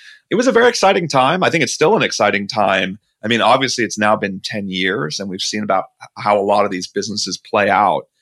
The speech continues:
and what they turn into at scale. I mean, I will tell you, when I saw Acorns launch, I, I never thought that they would have millions of paying customers for a mobile app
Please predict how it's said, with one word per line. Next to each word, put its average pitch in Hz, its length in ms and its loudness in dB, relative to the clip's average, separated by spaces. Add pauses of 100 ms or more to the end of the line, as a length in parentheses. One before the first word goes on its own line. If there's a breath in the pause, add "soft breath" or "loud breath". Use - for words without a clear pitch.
(160)
and 107 140 -4
what 104 160 0
they 98 140 0
turn 98 260 -2
into 92 300 -2
at 82 120 -2
scale. 107 600 0
I 98 80 -12
mean, 92 280 -6 (460 soft breath)
I 135 140 2
will 127 100 4
tell 160 180 2
you, 131 120 4
when 123 100 2
I 117 60 2
saw 123 260 2
Acorns 117 500 0
launch, 107 480 0
I, 101 240 2
I 101 120 -4
never 110 260 0
thought 120 320 2
that 98 140 -4
they 107 140 0
would 101 340 -2 (500)
have 107 240 0
millions 117 800 0 (180)
of 104 220 -2
paying 104 320 0
customers 101 580 -2
for 98 180 -2
a 95 60 -2
mobile 95 360 2
app 101 320 2